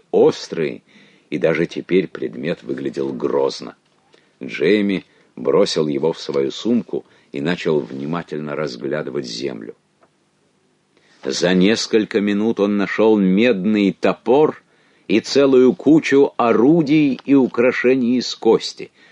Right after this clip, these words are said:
Последние были такие хрупкие, что стоило попытаться их поднять, как они рассыпались в пыль. Там валялись и другие предметы из меди, многие очень странной формы.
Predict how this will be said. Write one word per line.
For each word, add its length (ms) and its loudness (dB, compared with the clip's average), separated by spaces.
Последние 560 0
были 160 2
такие 400 0
хрупкие, 580 0
что 200 -8
стоило 360 0
попытаться 560 -4
их 140 -6
поднять, 440 -6
как 200 -6
они 200 -2
рассыпались 840 -4
в 120 -20
пыль. 300 -6
Там 220 -4
валялись 500 0
и 60 -10
другие 480 -6
предметы 600 -4
из 160 -8
меди, 400 -8
многие 480 -2
очень 320 -4
странной 460 -8
формы. 440 -2